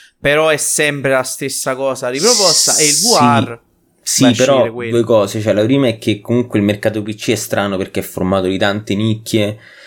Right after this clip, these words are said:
Speaker 2: e quindi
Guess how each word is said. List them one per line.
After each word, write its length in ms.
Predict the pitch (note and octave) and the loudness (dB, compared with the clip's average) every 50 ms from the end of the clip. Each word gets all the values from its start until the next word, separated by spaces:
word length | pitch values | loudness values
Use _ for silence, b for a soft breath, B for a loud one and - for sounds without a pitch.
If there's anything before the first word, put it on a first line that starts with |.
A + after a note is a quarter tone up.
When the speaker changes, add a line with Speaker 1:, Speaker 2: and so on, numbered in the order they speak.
| B B B | B B B
Speaker 2:
e 1120 | B - - F2 F2+ F2+ F2+ F2+ F2 F2 F2+ F2+ F#2 F2+ F2 F2 E2+ E2+ E2+ E2 D#2+ - _ _ - - | B -6 -2 0 2 2 2 2 2 2 2 2 2 2 2 2 2 2 2 0 -2 -4 _ _ -20 -8
quindi 720 | - - G#2 G#2 G#2 G2 F#2 F2+ F2 F2 F2 - - | -2 0 0 2 2 0 0 0 0 0 0 -2 -4